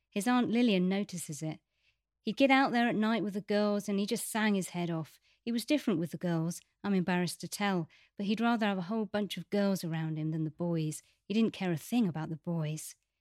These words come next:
The women seem to sense something coming out of him, something he himself may not even know he possesses.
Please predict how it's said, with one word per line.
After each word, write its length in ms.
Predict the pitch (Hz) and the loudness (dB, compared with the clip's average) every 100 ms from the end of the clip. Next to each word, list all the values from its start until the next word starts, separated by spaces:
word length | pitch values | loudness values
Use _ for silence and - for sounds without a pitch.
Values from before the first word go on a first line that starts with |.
| _ _ - | _ _ -2
The 80 | 190 | 4
women 320 | 240 240 226 | 6 6 4
seem 240 | - 214 | 2 0
to 80 | - | -2
sense 400 | - 214 202 - | -4 -2 -2 -2
something 480 | - 226 220 220 208 | -4 -2 -2 0 -2
coming 360 | - 202 196 180 | -2 0 0 0
out 240 | 180 170 | 0 -4
of 80 | 165 | -8
him, 240 | 151 151 147 - - - | -6 -6 -8 -20 -20 -8
something 380 | - 233 220 | 0 2 2
he 180 | 190 214 | 4 4
himself 600 | 202 208 - 196 175 170 _ - - | 4 2 0 0 0 0 _ -20 -2
may 160 | 202 233 | 2 4
not 140 | 233 | 4
even 300 | 220 208 208 | 2 4 4
know 180 | 214 202 | 6 4
he 160 | 170 175 | 2 0
possesses. 680 | 180 247 240 - 147 147 | -4 -8 -8 -6 -6 -6